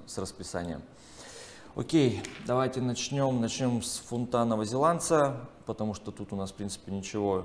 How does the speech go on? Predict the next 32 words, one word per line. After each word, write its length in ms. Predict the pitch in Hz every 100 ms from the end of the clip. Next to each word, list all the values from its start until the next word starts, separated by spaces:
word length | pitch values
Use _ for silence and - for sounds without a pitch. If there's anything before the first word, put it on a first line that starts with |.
| 98
не 180 | 107 107
изменилось. 680 | 98 113 123 147 135 - - -
Как 140 | 98 95
вчера 200 | 104 101
мы 120 | 101
с 80 | 101
вами 260 | 98 98
говорили, 340 | 95 101 120 110
да, 200 | 98 101
пока 380 | - - 92 87 - - - -
за 180 | 87 101
рост. 400 | 101 92 - - - -
То 80 | 92
есть 200 | 85 -
за 180 | 92 101
падение 460 | - 101 110 107
у 60 | 98
нас 280 | 101 98 -
ничего 420 | 95 - 98 98
особо 540 | 92 - 95 98 92 - - - -
не 300 | 104 98 98
пришло. 720 | 95 - 95 - 101 95 82 - - - - - - - - - - - - - - - - - - - - - - - - - - - - - - - - - - - - - - -
Ну, 100 | -
давайте 260 | 143 156 -
порассуждаем. 680 | 120 110 113 104 107 90 78 - -
То 80 | 104
есть 160 | 95
у 40 | 131
нас 280 | 131 113 - - - - -
есть 340 | 113 113 107 -
крупный 320 | 120 123 120
участник. 500 | - 180 170 143